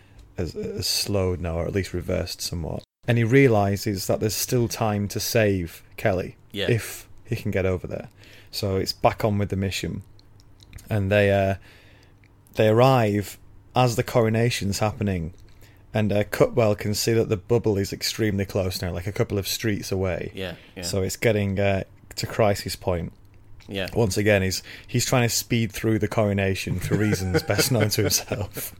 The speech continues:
Speaker 1: <laughs> It doesn't seem to make any difference anyway. Um, and then the Duke turns up with a load of sort of soldiers
Speaker 2: Yeah.
Speaker 1: to finish the job and assassinate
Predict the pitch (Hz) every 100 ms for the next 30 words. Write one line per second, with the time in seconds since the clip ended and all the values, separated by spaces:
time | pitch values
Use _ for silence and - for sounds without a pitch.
0 | - - - - 147 - 131 143 120 104
1 | 104 101 101 - 107 107 104 95 - -
2 | - - - - - - - - 127 117
3 | 110 - _ - - - - - - 135
4 | 165 147 120 185 180 - - 117 107 101
5 | 95 - - 107 113 101 110 110 117 113
6 | 107 104 98 - - - - - 110 104
7 | 92 - - 127 117 113 87 - - -
8 | 110 101 87 123 110 - 107 92 117 104
9 | 92 95 95 - 117 - 101 87